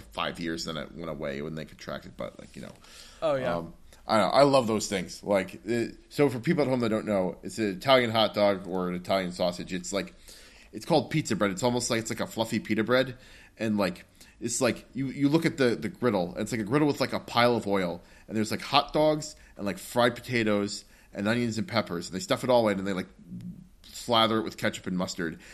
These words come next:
Speaker 1: and, like, it will give you a heart attack, but it tastes, like, so delicious. It was, it is
Speaker 2: No, I, I think, I mean,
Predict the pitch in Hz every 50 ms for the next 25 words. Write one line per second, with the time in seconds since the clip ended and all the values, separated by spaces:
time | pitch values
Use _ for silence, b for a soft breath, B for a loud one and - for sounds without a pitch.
0 | B B B B - 123 120 113 110 107 - 143 143 127 110 - - 127 120 120
1 | 127 120 104 92 92 98 95 98 98 - 120 120 113 - - 101 95 - - 113
2 | 98 - - - - - - - - - 95 82 82 - 62 65 - - - -
3 | - - - - - 95 104 101 - 180 - 101 107 104 185 185 214 220 196 170
4 | 180 214 233 220 - 180 214 247 294 320 302 285 240 - - - 247 247 240 233
5 | - - - - b b b b b - - 214 262 262